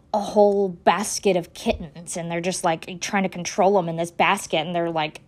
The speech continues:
attacking and mewing and, you know, all the things. They're just crazy, and you're like, "I need someone to take some of these kittens out of my basket, off my hands." And then someone's like, "Oh, great, I'll take one of those kittens." And you're like, "No, no,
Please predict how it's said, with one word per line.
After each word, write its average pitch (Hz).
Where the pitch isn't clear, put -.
attacking 208
and 170
mewing 220
and, 175
you 180
know, 160
all 254
the 233
things. 220
They're 180
just 202
crazy, 240
and 170
you're 175
like, 165
"I 254
need 247
someone 214
to 185
take 214
some 214
of 170
these 170
kittens 196
out 170
of 175
my 147
basket, 214
off -
my 147
hands." 233
And 226
then 214
someone's 214
like, 220
"Oh, 415
great, 392
I'll 381
take 427
one 302
of 247
those 214
kittens." 320
And 254
you're 294
like, 294
"No, 294
no, 349